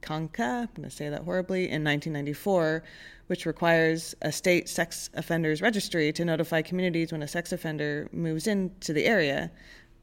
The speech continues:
Amber Alerts, um, you know, were implemented after the abduction and murder of Amber,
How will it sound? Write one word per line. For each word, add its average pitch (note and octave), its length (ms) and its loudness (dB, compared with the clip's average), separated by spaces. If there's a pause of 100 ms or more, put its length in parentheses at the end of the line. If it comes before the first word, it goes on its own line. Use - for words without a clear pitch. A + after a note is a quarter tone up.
(100)
Amber A3+ 380 6
Alerts, C3 580 2
um, D3 460 0 (500)
you D#3 100 -6
know, D3+ 120 -4
were D#3 80 -2
implemented E3+ 500 4
after D3+ 320 4
the D#3+ 100 4
abduction E3+ 640 2 (680)
and F3 180 2
murder E3 260 6
of D3 180 4
Amber, D#3+ 520 2